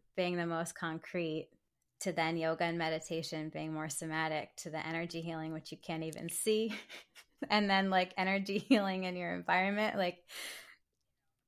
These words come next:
you know, I feel like people have to be a certain amount of open-minded to holistic healing to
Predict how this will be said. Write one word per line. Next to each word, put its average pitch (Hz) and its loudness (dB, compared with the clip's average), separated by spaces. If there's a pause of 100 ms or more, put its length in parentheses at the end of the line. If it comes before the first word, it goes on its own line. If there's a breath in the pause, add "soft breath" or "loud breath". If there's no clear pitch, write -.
(360)
you 208 8
know, 165 6 (800)
I 196 6
feel 196 6
like 190 4
people 196 4
have 185 4
to 202 -4
be 175 -2
a 170 0
certain 180 0
amount 175 2
of 170 -2
open-minded 170 0
to 180 -4
holistic 170 0
healing 165 -2
to - -8